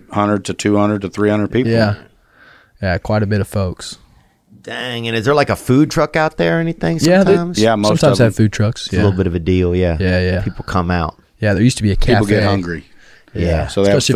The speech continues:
Speaker 2: if it
Speaker 1: food
Speaker 2: gets
Speaker 1: there to keep 'em there.
Speaker 3: Yeah.
Speaker 2: Yeah, we wanna keep 'em there till the sale's over.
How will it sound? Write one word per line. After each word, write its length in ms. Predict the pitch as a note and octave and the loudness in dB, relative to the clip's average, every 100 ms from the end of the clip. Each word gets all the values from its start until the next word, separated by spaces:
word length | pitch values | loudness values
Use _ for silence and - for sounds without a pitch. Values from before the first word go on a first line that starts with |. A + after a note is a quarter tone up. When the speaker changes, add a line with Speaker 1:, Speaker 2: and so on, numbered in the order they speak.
| G#2+ | 2
Speaker 2:
if 0 | |
it 40 | |
Speaker 1:
food 60 | G2+ | 2
Speaker 2:
gets 80 | F#2+ | 0
Speaker 1:
there 60 | |
to 80 | F2 | -2
keep 240 | - G2+ E2+ | -2 -2 -2
'em 100 | E2 | -8
there. 240 | D#2+ D#2 _ | -8 -12 _
Speaker 3:
Yeah. 200 | F2+ F#2+ G2 F#2+ | -2 2 4 2
Speaker 2:
Yeah, 60 | G2 | 0
we 120 | A2 | -2
wanna 180 | A#2+ B2 | 0 -2
keep 220 | - D3 | 0 0
'em 120 | G2+ | 0
there 140 | F2+ F2+ | 0 -2
till 140 | - | -4
the 40 | F#2 | -4
sale's 320 | - A2 F#2+ | -2 -2 -2
over. 220 | D2+ - | 2 2